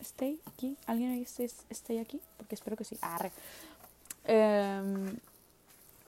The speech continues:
este no fue el único trago amargo en la banda de K-pop y sus fanáticas, eh, sus fanáticos en el tema de la xenofobia.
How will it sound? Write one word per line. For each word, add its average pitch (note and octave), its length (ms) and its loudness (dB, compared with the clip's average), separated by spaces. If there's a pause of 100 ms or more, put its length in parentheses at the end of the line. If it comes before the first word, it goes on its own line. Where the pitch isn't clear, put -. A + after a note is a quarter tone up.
(100)
este C#4+ 380 6
no C4 80 4
fue B3+ 140 10
el A#3 60 8
único A#3 300 6
trago G#3 280 4
amargo A#3 680 2
en G#3 180 -2
la G3+ 80 -4
banda G3 340 -2
de G3 140 -2
K-pop C#4+ 500 2 (720)
y D#4 240 10
sus C4+ 160 -2
fanáticas, B3+ 640 4 (220)
eh, D4+ 200 4
sus A#3+ 220 4
fanáticos A#3+ 500 4
en A3 120 4
el G3 100 -2
tema A3 240 2
de A3+ 60 4
la G3 100 2
xenofobia. F#3 640 -4